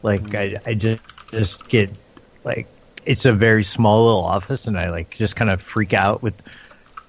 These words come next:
Speaker 1: like, so many people like the walker, and it's nice, but, like, I need to concentrate and not stop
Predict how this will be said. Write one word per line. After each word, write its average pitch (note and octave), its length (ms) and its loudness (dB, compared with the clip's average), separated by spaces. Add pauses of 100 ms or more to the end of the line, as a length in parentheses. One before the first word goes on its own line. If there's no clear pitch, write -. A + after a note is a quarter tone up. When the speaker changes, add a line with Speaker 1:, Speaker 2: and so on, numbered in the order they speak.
Speaker 1:
like, A#2 360 -4
so D3+ 360 4
many C3+ 200 -2
people A2+ 460 -2
like G2+ 340 -6
the A2+ 80 -4
walker, G2+ 580 0
and A#2+ 240 -6
it's G2 220 -4
nice, G#2 480 -6 (100)
but, G2 220 -4 (480)
like, A2+ 180 2
I A#2 120 4
need A#2+ 320 0
to B2 60 0
concentrate C3+ 840 -2 (260)
and A#2+ 200 0
not G2+ 360 -6
stop G#2+ 520 -2